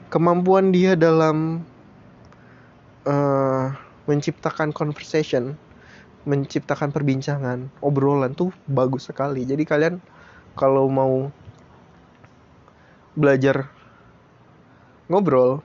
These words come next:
berbicara, karena nggak sedikit orang yang kesulitan berbicara ya, apalagi sama orang nggak dikenal, sama orang baru. Di, jangan kayak gitulah, pergi ke toko aja kadang ada, ada orang yang nggak percaya diri, men.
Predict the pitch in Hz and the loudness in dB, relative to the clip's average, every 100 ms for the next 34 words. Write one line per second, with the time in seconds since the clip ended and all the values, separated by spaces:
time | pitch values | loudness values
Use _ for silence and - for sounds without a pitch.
0 | - 139 139 147 147 185 147 156 226 226 | -12 -4 -2 0 -2 -4 -4 -2 -2 -2
1 | - - - - - _ - 143 147 147 | -8 -20 -20 -20 -20 _ -14 -2 4 6
2 | 143 - 156 135 147 147 196 165 139 135 | 6 4 0 2 0 0 2 0 0 -2
3 | 147 151 147 147 160 147 143 135 165 156 | -2 2 2 2 0 0 -2 0 2 2
4 | 127 139 156 151 151 151 139 135 131 131 | 2 0 0 -2 -2 -2 0 0 2 0
5 | 156 156 143 139 147 135 131 135 143 147 | 0 2 0 -2 -2 0 0 2 2 4
6 | 151 147 143 147 - - - - - - | 2 2 2 0 -2 -20 -20 -20 -12 -4
7 | 156 170 175 165 175 185 170 151 151 170 | -2 0 -2 -2 0 0 2 0 0 2
8 | 165 165 - 180 170 170 175 175 170 156 | 2 0 2 4 4 2 0 0 -2 0
9 | 151 151 156 151 165 175 165 151 147 139 | 0 2 4 4 4 2 0 2 0 -2
10 | 147 143 147 160 143 127 | -2 0 2 0 -2 -6